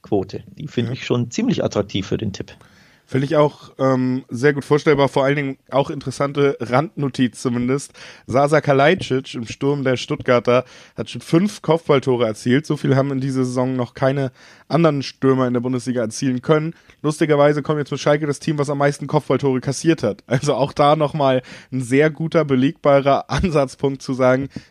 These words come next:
Speaker 2: nicht nur über Konter kann Schalke da Tore kassieren und dann über zwei Komma fünf natürlich naheliegend. Ja, würde ich mich einfach anschließen wollen bei diesem Spiel. Bevor wir zum nächsten gehen, nochmal der Verweis, weil wir ja gerade hier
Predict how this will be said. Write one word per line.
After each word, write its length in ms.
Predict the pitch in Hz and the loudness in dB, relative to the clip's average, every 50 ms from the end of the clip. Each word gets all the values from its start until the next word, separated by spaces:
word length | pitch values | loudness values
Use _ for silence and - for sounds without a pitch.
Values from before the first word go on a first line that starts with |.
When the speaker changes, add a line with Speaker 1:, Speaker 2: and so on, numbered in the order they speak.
| _ | _
Speaker 2:
nicht 200 | 131 143 151 - | -4 -4 -4 -2
nur 200 | 143 156 170 175 151 | 2 2 4 4 4
über 180 | 135 123 127 | 2 2 0
Konter 480 | 120 - 139 123 127 127 - 131 127 123 - _ _ - | 0 2 0 0 0 2 2 2 2 0 -2 _ _ -6
kann 200 | - 135 127 123 | -4 -4 -4 -2
Schalke 320 | - 135 123 123 117 131 | 0 0 0 0 0 0
da 180 | 123 123 117 - _ _ _ _ _ - | 0 0 0 0 _ _ _ _ _ -8
Tore 280 | - 139 139 131 131 - | -2 -2 0 0 0 0
kassieren 500 | - 135 123 - - 170 165 165 160 - _ _ _ _ _ | 0 -2 -2 0 0 2 2 2 0 -4 _ _ _ _ _
und 180 | - 113 110 | -10 -2 0
dann 160 | 120 117 123 120 | 2 2 2 0
über 220 | 113 127 131 123 | 0 0 0 0
zwei 220 | 113 - 135 123 120 | 0 0 0 0 0
Komma 240 | - 131 123 120 113 | 0 -2 -2 -2 -2
fünf 300 | - 143 131 131 - - | 0 -2 -2 -2 -2 -4
natürlich 320 | 135 123 - 127 113 131 | -4 -2 -2 -4 -4 -2
naheliegend. 560 | 127 123 127 123 123 123 117 107 117 110 - - - - - - - _ _ _ _ | 0 2 2 4 4 2 2 0 -4 -8 -10 -12 -20 -20 -20 -20 -20 _ _ _ _
Ja, 220 | 113 123 113 98 - _ _ _ _ | 2 2 2 2 -2 _ _ _ _
würde 160 | - 131 127 131 | 0 0 2 2
ich 100 | 113 135 | 0 -2
mich 180 | 127 117 113 | -2 -2 -2
einfach 320 | 107 117 117 - 120 - - | -2 -2 -4 -6 -8 -8 -8
anschließen 560 | - 117 139 143 - - 147 131 - 131 123 | -6 -6 -6 -4 -4 -6 -6 -4 -4 -2 0
wollen 200 | 127 127 127 123 | 2 2 2 2
bei 120 | 123 120 | 2 2
diesem 260 | 120 123 120 120 123 | 2 0 -2 -2 -4
Spiel. 400 | 117 - - - 147 143 143 147 139 _ _ _ _ _ _ - - - | -6 -6 -6 0 2 4 4 2 2 _ _ _ _ _ _ -20 -6 -4
Bevor 260 | 139 135 - 175 185 | -2 0 2 2 2
wir 120 | 190 180 - | 2 2 0
zum 180 | - 151 143 | -2 -6 -4
nächsten 400 | 147 151 170 190 - - - 165 | 0 0 0 0 -2 -4 -6 -2
gehen, 300 | 131 135 131 131 135 131 - _ - - _ _ _ - | 2 4 4 4 2 0 -4 _ -20 -20 _ _ _ -8
nochmal 180 | 123 123 131 127 | -4 -2 -2 -2
der 120 | 135 131 | -2 -2
Verweis, 580 | - 139 123 113 127 131 147 165 165 151 - - | -2 -2 0 2 2 2 4 4 2 0 -2 -2
weil 180 | 117 117 127 | -2 0 0
wir 60 | 135 131 | 0 -2
ja 80 | 123 | -2
gerade 280 | 113 107 113 117 120 120 | -2 -2 -2 -2 0 0
hier 240 | 117 127 123 117 | 0 0 0 0